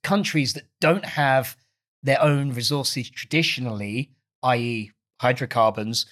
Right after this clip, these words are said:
to be able to use their environment, what they've been given or what God's given them,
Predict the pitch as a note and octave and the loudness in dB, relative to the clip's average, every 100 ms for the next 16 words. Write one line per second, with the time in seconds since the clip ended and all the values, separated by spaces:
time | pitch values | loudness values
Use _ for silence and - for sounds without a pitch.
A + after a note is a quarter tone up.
0 | _ _ _ - D3 E3+ D#3 C3+ A#2 F3+ | _ _ _ -2 2 4 4 0 -2 -2
1 | D#3+ - C#3+ B2 B2 C#3+ D#3 D3+ B2 A2 | 0 0 0 0 0 2 2 2 -2 -4
2 | A2+ - - A#2+ C3+ C3+ B2 A2+ - _ | -8 -14 -16 -6 -4 -2 -4 -6 -14 _
3 | - C3 C3 D#3+ B2 A2+ B2+ - D3 E3 | -2 0 0 -2 -4 -6 -10 -4 -2 -2
4 | - B2+ A2+ A2 A2 | -4 -4 -4 -8 -10